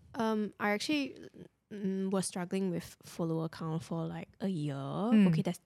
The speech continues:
Speaker 1: damn long. And I kept on, like, I, I was telling you just now that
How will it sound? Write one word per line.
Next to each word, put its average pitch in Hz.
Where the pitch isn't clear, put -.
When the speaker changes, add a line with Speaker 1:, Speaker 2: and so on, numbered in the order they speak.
Speaker 1:
damn 160
long. 156
And 180
I 190
kept 247
on, 226
like, 214
I, -
I 190
was 175
telling 202
you 196
just -
now 165
that -